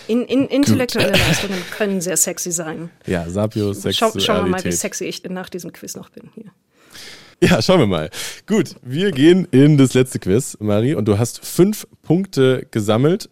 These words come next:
Speaker 2: und kannst jetzt noch vier dazu bekommen, dann wären es neun und dann wärst du meines Erachtens auf dem alleinigen dritten Platz. Das kann aber gerne auch nochmal recherchiert werden, aber ich glaube, es ist so.
Speaker 1: Mhm.
Speaker 2: Okay.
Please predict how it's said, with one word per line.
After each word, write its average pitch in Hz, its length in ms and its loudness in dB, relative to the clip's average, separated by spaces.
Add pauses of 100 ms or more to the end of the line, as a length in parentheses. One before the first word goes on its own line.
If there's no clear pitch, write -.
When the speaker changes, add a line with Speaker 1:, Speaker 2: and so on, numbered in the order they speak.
Speaker 2:
und 123 340 -2
kannst 131 420 -4
jetzt 120 180 -4
noch 117 160 -6
vier 139 200 -4
dazu 131 240 -4
bekommen, 160 380 -6
dann 117 220 -6
wären 110 260 0
es 101 180 -10
neun 101 400 0
und 113 120 -8
dann 104 200 -4
wärst 110 340 -4
du 143 220 -2
meines 143 400 -6
Erachtens - 680 -12
auf 101 160 -8
dem 98 240 -12
alleinigen 110 420 -4
dritten 104 280 -8
Platz. - 340 -6
Das - 180 -12
kann 104 360 -2
aber 98 240 0
gerne 101 440 0
auch 98 120 -6
nochmal 92 260 -4
recherchiert 87 560 -8
werden, 64 140 -8
aber 87 100 -6
ich 95 80 -6
glaube, 95 240 0
es - 80 -8
ist - 200 -16
so. 185 100 -10
Speaker 1:
Mhm. 160 280 -12 (2000)
Speaker 2:
Okay. 101 320 -2